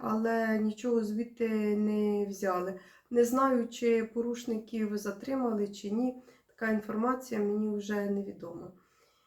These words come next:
Ну що ж, давайте пройдемося вже на цю прогулянку. А якщо ви захочете побачити, які,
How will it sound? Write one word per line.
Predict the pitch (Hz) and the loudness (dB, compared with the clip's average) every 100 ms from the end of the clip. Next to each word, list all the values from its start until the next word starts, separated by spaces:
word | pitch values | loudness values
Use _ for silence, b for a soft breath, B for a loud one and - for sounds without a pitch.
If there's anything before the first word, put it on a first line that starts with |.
| b b b _ _ _ _ _ _ _ _ _ _ _ _ _ _ _ _ | b b b _ _ _ _ _ _ _ _ _ _ _ _ _ _ _ _
Ну | 302 302 | -2 0
що | - 226 190 | -2 -6 -6
ж, | - - | -8 -8
давайте | 233 302 370 277 | -2 0 0 -2
пройдемося | - 247 214 208 196 190 - | -4 -4 0 0 0 -2 -6
вже | 208 202 202 208 196 196 B | -6 -6 -2 0 0 -6 B
на | - 208 | -4 -2
цю | - 214 | -2 -6
прогулянку. | - 208 320 330 320 320 311 311 B B B B _ - | -2 2 2 4 2 0 -2 -2 B B B B _ 0
А | 247 247 | 4 6
якщо | 240 262 - - | 6 2 -4 -4
ви | 262 247 | -2 0
захочете | 233 240 254 - - | -2 -6 -8 -8 -10
побачити, | 226 226 240 233 233 220 | -8 -2 2 2 -2 -6
які, | 226 220 226 226 - 247 226 214 | 0 0 0 -4 -4 0 0 -2